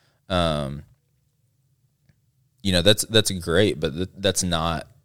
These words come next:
you know, the, the way God designed us to approach our battle with sin. And that's never gonna be a practical, sustainable, reliable solution to,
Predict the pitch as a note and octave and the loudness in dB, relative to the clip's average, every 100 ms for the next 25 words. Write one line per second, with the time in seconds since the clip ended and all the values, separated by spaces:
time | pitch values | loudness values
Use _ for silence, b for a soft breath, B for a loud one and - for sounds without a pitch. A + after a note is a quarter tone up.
0 | _ G#2 D#2+ D2+ D#2 E2 E2+ E2 D#2 D#2 | _ -8 -6 -6 -10 -16 -10 -6 -2 -2
1 | D2+ F2 D#2 D2 D#2 D#2+ D2+ D#2 D2+ - | -2 -4 -4 -6 -8 -6 -6 -6 -6 -6
2 | - D2+ D2 D2+ B1+ - - D#2 - D2 | -6 -8 -6 -8 -10 -10 -6 -6 -4 -8
3 | C#2+ C#2+ D2+ C#2 D2 C#2 - - D#2 C#2+ | -6 -8 -8 -8 -10 -8 -8 -6 -8 -10
4 | D2 - _ E2 D2+ D2 C#2 C2+ - b | -14 -20 _ -10 -8 -8 -10 -12 -16 b
5 | b b b b G2 - F2 E2 F2 D#2+ | b b b b -2 0 0 0 -2 -2
6 | E2 D#2 D#2+ D#2+ D#2 - E2 D#2 - E2+ | -4 -2 -2 -2 -4 -2 -2 -2 -4 -8
7 | F2 D#2+ D#2+ D#2 - _ _ - D#2+ - | -6 -4 -4 -6 -12 _ _ -12 -6 -4
8 | E2+ D#2+ D#2+ D#2 D#2 D2+ D2+ D2+ D2+ D2+ | -4 -6 -6 -8 -12 -10 -6 -4 -4 -8
9 | D2 - D2 C#2+ C#2+ D2+ C2 C2+ D2+ C#2+ | -8 -8 -6 -8 -8 -10 -12 -12 -10 -8
10 | C#2 D#2 | -10 -14